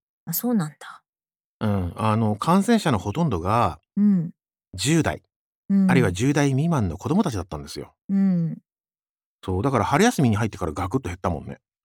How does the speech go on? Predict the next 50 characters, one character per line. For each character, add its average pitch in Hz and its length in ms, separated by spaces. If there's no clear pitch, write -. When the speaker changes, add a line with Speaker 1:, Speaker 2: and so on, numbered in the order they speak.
Speaker 1:
そ 233 160
う 190 60
ね。 156 280
う 175 40
ん。 156 260
Speaker 2:
夜 156 340
の 113 400
飲 101 120
み 139 100
屋 147 120
の 104 120
営 101 160
業 104 120
自 87 140
粛 - 220
し - 40
て 113 100
も、 101 420
Speaker 1:
う 208 60
ん。 190 340
Speaker 2:
感 208 240
染 214 180
者 147 140
の 92 100
メ 131 220
イ 135 100
ン 90 120
が 85 160
十 139 320
代 104 160
の 82 80
子 - 140
供 156 180
た 127 80
ち 90 80
だ 73 80
か 73 80
ら、 85 300
Speaker 1:
う 202 80
ん。 185 400
Speaker 2:
意 208 120
味 175 140
ね 127 80
え 185 60
ん 196 100
だ 113 100
よ。 73 240
Speaker 1:
そ 165 300
う 131 40
ね。 185 400